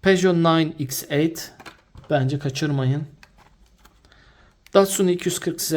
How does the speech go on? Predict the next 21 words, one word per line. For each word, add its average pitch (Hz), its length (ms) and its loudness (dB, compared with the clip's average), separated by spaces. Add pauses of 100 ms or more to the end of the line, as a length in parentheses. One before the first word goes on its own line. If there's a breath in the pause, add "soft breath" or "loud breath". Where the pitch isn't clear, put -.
(340)
yani 202 300 2
diğer 208 400 4
Datsun'lar 185 540 0
varsa, 190 680 0
pardon, 135 400 0
bu 170 100 4
aracın 165 360 -2
diğer 156 280 2
renkleri 156 380 -2
varsa, 170 600 -2 (260 loud breath)
e, 151 260 -6
bence 175 300 0
alınabilir 151 500 0
ya 143 160 0
da 143 60 2
Nissan 139 360 -2
seviyorsanız. 120 760 -6 (1300 soft breath)
Yetmiş 214 360 4
üç - 260 -6
Pontiac 175 520 0
Firebird, 196 600 2